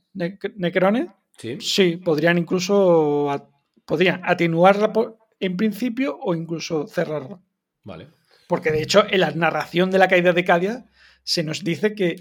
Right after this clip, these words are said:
Speaker 1: llega un
Speaker 2: Ah, sí.
Speaker 1: momento en el que los pilones son capaces de encoger el ojo del terror.
Speaker 2: Sí, es verdad.
Speaker 1: Es decir, si le hubieran dado tres horas más o un ratito más, no hay ojo del terror.
Speaker 2: Tres horas más o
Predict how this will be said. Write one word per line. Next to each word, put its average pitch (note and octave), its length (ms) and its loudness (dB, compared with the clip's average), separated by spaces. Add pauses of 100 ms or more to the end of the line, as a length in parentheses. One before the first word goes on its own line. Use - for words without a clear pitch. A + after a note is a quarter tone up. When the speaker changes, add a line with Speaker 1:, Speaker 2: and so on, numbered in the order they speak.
Speaker 1:
llega F3 220 -2
un F3+ 80 2
Speaker 2:
Ah, - 20 0
sí. E3+ 60 0
Speaker 1:
momento G#3 520 0
en E3+ 120 -2
el D#3+ 120 -6
que E3 120 -4
los - 160 -4
pilones F3+ 440 0
son F#3+ 140 -4
capaces F#3 420 -2
de F3 340 -2
encoger F3+ 600 2
el - 120 0
ojo A3 200 -4
del D3 140 -4
terror. - 320 -14 (260)
Speaker 2:
Sí, - 360 -14 (180)
es G2 100 -20
verdad. F#2 260 -16 (380)
Speaker 1:
Es D#3+ 140 -18
decir, D#3 240 -6
si D#3+ 140 -4
le D3+ 80 0
hubieran F#3 240 4
dado G#3 320 4
tres G3+ 240 2
horas F#3+ 240 2
más A3+ 280 2 (100)
o F3+ 120 -2
un F#3 160 -4
ratito F#3+ 380 0
más, C#4+ 260 -4 (380)
no F#3 100 0
hay F#3 100 6
ojo F#3+ 160 2
del F3 120 2
terror. - 280 -6 (520)
Speaker 2:
Tres G#2+ 180 -10
horas B2 160 0
más C#3+ 220 -2
o A2+ 400 0